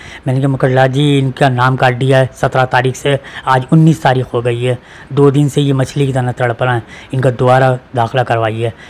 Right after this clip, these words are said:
फिर मैंने उनका दोबारा उनका नुस्खा उस्खा बनवा के उनको फिर दोबारा admit करवाया।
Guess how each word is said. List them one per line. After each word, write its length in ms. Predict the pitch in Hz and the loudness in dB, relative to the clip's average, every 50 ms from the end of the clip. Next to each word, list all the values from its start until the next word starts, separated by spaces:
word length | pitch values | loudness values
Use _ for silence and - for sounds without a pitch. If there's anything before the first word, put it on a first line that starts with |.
| - - | -4 -2
फिर 100 | 147 139 | 0 2
मैंने 180 | 135 139 147 | 2 4 2
उनका 180 | 139 135 151 139 | 2 2 2 2
दोबारा 420 | 117 117 139 127 131 135 139 143 | 2 2 2 4 4 4 4 4
उनका 240 | 139 135 127 143 135 | 2 2 2 0 0
नुस्खा 300 | 131 127 123 - - 139 | 0 -2 -4 -6 -4 -6
उस्खा 220 | 123 - - 147 | -6 -4 -4 -4
बनवा 300 | 131 123 120 120 123 120 | -4 -2 -2 -2 -2 -2
के 180 | 120 - 135 127 | -2 -2 -4 -4
उनको 460 | 120 - - - - - - 131 127 123 | -4 -6 -10 -20 -18 -12 -8 -6 -4 -4
फिर 100 | 127 120 | -4 -4
दोबारा 360 | 117 131 123 123 127 131 127 | -2 0 2 2 2 2 2
admit 300 | 123 117 117 120 110 - | 0 -2 -4 -6 -8 -6
करवाया। 460 | - 120 110 110 110 113 113 113 110 | -4 -2 0 0 0 0 0 0 -2